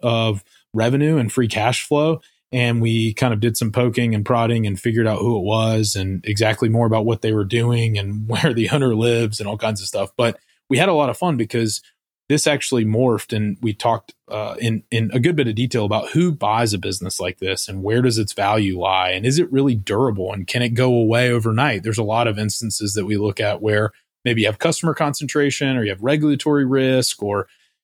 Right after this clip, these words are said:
you know, something that seems like the business could just go away overnight, but we haven't really looked at a ton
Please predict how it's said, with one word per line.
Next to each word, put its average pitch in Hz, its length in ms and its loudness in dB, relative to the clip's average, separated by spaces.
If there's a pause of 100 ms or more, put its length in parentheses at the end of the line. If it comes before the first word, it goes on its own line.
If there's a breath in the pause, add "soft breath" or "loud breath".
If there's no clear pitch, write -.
you 117 80 -2
know, 104 140 -2 (100)
something 165 400 0
that 123 160 0 (240)
seems 135 240 0
like 123 140 0
the 127 80 -2
business 117 340 0
could 110 160 -2
just 104 160 -2
go 110 140 0
away 107 240 2
overnight, 104 420 0
but 107 120 -2
we 110 100 -2
haven't 135 260 0
really 120 220 2
looked 113 260 -2
at 104 60 0
a 101 40 -2
ton 110 440 -2